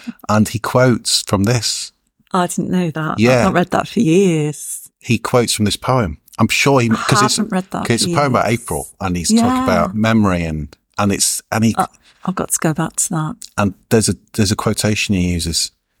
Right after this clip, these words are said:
Speaker 1: It's the flits, and later on in the poem he talks about the, the flits and the, I can't remember, quite remember now the quote.
Speaker 2: 'Cause he's a long liner,
Speaker 1: He's a
Speaker 2: isn't he?
Speaker 1: long line
Speaker 2: <laughs>
Speaker 1: poet, yeah. Yeah,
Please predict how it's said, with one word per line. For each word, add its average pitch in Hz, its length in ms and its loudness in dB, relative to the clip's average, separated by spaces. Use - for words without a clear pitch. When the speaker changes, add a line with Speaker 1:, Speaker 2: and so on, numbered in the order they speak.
Speaker 1:
It's - 140 0
the - 100 -4
flits, - 520 0
and 82 440 0
later 104 260 2
on 104 100 4
in 98 60 4
the 95 60 0
poem 90 220 0
he 87 60 -2
talks - 220 -2
about - 340 -2
the, 85 240 -6
the 82 80 -6
flits - 520 -2
and 90 180 -2
the, 82 240 -4
I - 60 -12
can't - 220 -4
remember, 73 180 -8
quite - 240 0
remember 80 220 -4
now 73 180 -6
the 67 80 -14
quote. 67 320 -10
Speaker 2:
'Cause 202 200 0
he's 190 340 2
a 185 80 2
long 160 240 4
liner, 151 480 0
Speaker 1:
He's 113 160 2
a - 20 4
Speaker 2:
isn't - 60 4
he? 107 40 4
Speaker 1:
long 107 220 2
line 208 280 2
Speaker 2:
<laughs> - 0 -
Speaker 1:
poet, 165 340 -2
yeah. 101 320 0
Yeah, 90 340 -2